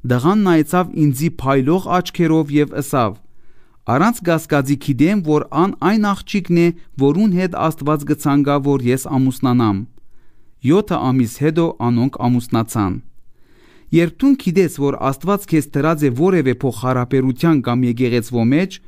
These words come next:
ապա թշնամիին շատ դժվար պիտի ըլլա քեզ հոնգետ դուրս հանելու համար։ Եթե դու կհիմնվիս Աստուծո հայտնությամբ եկած խոսքին վրա, ապա պիտի գործես նաև փախումներու մեջ, եթե նույնիսկ ադիգա անգարելի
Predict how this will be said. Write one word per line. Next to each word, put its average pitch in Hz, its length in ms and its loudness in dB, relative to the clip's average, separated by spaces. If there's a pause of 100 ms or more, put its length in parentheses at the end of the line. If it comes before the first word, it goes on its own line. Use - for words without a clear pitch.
(280)
ապա 139 300 0
թշնամիին 160 640 2
շատ 214 240 -6 (120)
դժվար 175 440 0
պիտի 175 220 0 (100)
ըլլա 147 220 2 (120)
քեզ 175 300 0
հոնգետ 160 480 2
դուրս 151 260 -6
հանելու 131 440 2
համար։ 123 340 0 (880)
Եթե 143 260 2
դու 240 120 4 (120)
կհիմնվիս 156 680 2 (100)
Աստուծո 139 420 -2 (100)
հայտնությամբ 131 680 0
եկած 123 400 -2
խոսքին 117 480 -2
վրա, 135 240 0 (480)
ապա 131 240 0
պիտի 135 200 2 (100)
գործես 135 500 0
նաև 185 320 2
փախումներու 160 720 2
մեջ, 127 320 0 (320)
եթե 131 240 0
նույնիսկ 202 540 0
ադիգա 143 340 0 (160)
անգարելի 131 520 2